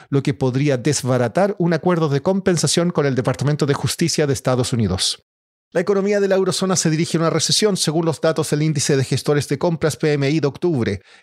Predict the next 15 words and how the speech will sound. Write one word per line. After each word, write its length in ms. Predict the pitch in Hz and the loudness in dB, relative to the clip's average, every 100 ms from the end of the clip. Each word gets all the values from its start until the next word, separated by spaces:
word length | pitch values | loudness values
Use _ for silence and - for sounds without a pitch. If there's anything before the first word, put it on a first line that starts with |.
| - | -2
El 140 | 127 | 0
indicador 440 | 131 127 131 139 | 0 0 2 0
compuesto 460 | - 127 165 156 156 | 0 -2 0 0 0
se 160 | - 139 | 0 0
desplomó 480 | 139 - 139 147 | -2 -2 0 0
más 280 | 143 151 143 | 2 0 0
de 60 | 147 | 0
lo 80 | 139 | -2
esperado 480 | - 165 165 160 165 - - | 0 0 2 0 -2 -8 -4
al 160 | 151 | -2
cuarenta 320 | 151 147 147 | 0 -2 0
y 60 | 135 | 0
siete 280 | - 156 156 | 0 0 -2
coma 240 | 147 135 | 0 0
uno, 380 | 147 160 110 101 | 0 0 -2 -4